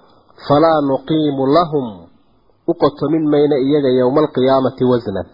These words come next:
maalinta qiyaamaha miisaan. Kafad loo taago oo dhinac wax khayr la loo saaraa ma jiro. <clears throat> Kafad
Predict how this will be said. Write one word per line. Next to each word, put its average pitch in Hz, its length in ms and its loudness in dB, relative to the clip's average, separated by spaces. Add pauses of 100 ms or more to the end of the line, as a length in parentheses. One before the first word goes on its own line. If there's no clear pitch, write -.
maalinta 139 420 0
qiyaamaha 123 480 -2
miisaan. 110 600 0 (1160)
Kafad - 400 -2 (320)
loo 143 280 2
taago 127 480 -2
oo 139 260 2
dhinac 151 300 -2
wax 151 200 -2
khayr 156 220 -2
la 147 100 0
loo 139 180 4
saaraa 110 300 -4
ma 123 100 -2
jiro. 90 240 -10 (720)
<clears throat> - 1600 -14
Kafad 120 360 0